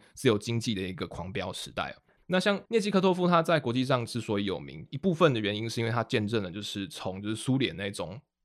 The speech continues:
呃，暴进啊、党禁的那种时刻，然后进入到就是俄罗斯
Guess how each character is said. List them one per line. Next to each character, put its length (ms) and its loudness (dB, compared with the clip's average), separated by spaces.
呃， 160 -6
暴 220 6
进 320 -4
啊、 220 -4
党 180 -4
禁 140 -4
的 80 -6
那 100 -4
种 140 -6
时 180 -12
刻， 220 0
然 80 -6
后 60 -4
进 160 -2
入 120 -2
到 200 2
就 100 -2
是 180 -6
俄 80 4
罗 140 4
斯 280 -2